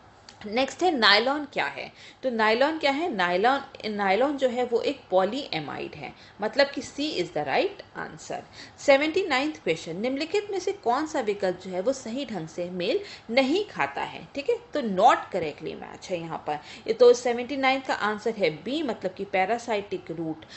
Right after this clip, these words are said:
ठीक है, parasitic root कौन से होते हैं? Parasitic root का, का अगर हम एक example देखें तो वो क्या है?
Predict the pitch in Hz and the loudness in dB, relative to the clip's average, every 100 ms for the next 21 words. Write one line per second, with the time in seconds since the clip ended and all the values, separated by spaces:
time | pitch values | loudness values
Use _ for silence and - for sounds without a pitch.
0 | - - 285 330 269 233 254 285 269 269 | -10 -6 -4 -2 2 2 2 2 0 0
1 | 320 214 226 294 - 247 247 233 254 247 | -4 -2 -2 -2 -4 -6 -4 -6 -2 0
2 | 240 247 262 262 220 214 240 254 247 269 | 0 -4 -6 -2 -2 0 0 -2 -2 -4
3 | - 190 233 - - 226 247 220 202 202 | -8 -6 -6 -6 -4 -2 0 0 0 -2
4 | 240 262 240 247 208 - 190 196 254 240 | -4 -6 -6 -6 -10 -6 -6 -4 -2 0
5 | 214 214 226 226 202 202 208 208 208 349 | 0 0 -4 -2 -2 -4 -4 -4 -2 -4